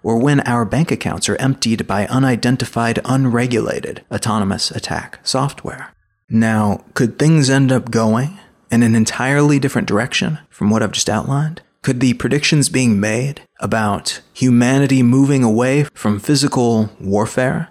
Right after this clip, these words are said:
into something more virtual be just incredibly wrong? Or maybe too early, and instead we have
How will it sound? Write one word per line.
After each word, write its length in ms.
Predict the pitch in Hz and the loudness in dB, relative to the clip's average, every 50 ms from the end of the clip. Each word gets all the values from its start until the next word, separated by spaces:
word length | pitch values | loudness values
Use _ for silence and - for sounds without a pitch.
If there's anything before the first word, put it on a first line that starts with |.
| _ - | _ 0
into 180 | 127 113 107 | 0 2 2
something 340 | 107 - 135 131 127 127 123 | 2 2 0 2 2 2 2
more 240 | 120 113 110 95 - | 4 2 2 0 -4
virtual 600 | - - - 117 - - - - 151 160 170 - _ _ _ _ - - | -4 -4 -4 -4 -2 -2 -2 -2 -2 -4 -8 -10 _ _ _ _ -8 -2
be 560 | 107 117 110 107 101 98 90 - - - - - _ - | 0 2 2 2 2 0 -2 -6 -10 -16 -18 -16 _ -6
just 220 | - - - - | -4 -4 -2 -2
incredibly 480 | 101 95 - - - - - - - - | -4 -4 -4 -4 -6 -6 -6 -6 -8 -6
wrong? 480 | - - - - - 95 110 139 151 - _ _ - | -6 -4 -4 -4 -4 -6 -6 -8 -10 -10 _ _ -4
Or 120 | 127 131 | 0 0
maybe 340 | 127 127 139 143 156 147 131 | 2 2 4 4 4 2 2
too 380 | - - - - 139 131 117 - | 0 -2 -2 0 2 2 0 0
early, 460 | - 101 98 95 65 65 - 165 - _ _ _ - | 0 0 0 0 0 0 0 -2 -4 _ _ _ -2
and 100 | 113 107 | 0 0
instead 300 | 107 - - - 117 - | 2 0 0 -2 -2 -2
we 140 | 117 107 | -2 -2
have 560 | 107 110 113 113 113 113 110 104 - - - | 0 0 -2 -2 0 -2 -2 -4 -6 -12 -18